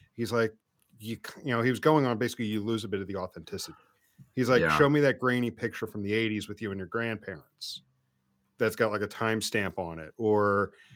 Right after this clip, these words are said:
Speaker 1: you know, "Show me the, the podcast where, yeah, the kid runs into the room while, while you're recording." Like, just the, you know, let things be flawed and appreciate when things do have flaws.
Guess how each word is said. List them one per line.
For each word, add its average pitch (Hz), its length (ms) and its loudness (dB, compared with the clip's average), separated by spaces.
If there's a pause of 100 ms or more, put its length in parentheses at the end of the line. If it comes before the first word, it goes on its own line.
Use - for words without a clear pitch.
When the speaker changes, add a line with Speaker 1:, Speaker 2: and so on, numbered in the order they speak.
(140)
Speaker 1:
you 120 140 0
know, 113 180 4
"Show 123 340 2
me 120 220 0
the, 104 600 2
the 104 80 -8
podcast 107 760 -2
where, 104 260 -2
yeah, 107 200 0
the 95 100 -6
kid 110 240 -8
runs 104 260 -2
into 104 160 -4
the 92 120 -6
room 107 560 -2 (420)
while, 104 400 4
while 104 180 0
you're 104 120 0
recording." 101 720 0
Like, 90 340 -10 (580)
just 139 260 4
the, 117 360 6 (500)
you 139 80 -4
know, 139 140 4
let 165 260 2
things 127 240 4
be 113 140 -6
flawed 98 480 -2
and 95 440 -6 (400)
appreciate 117 580 0
when 95 140 -8
things 98 220 -6
do 98 140 -4
have 87 160 -6
flaws. - 420 -16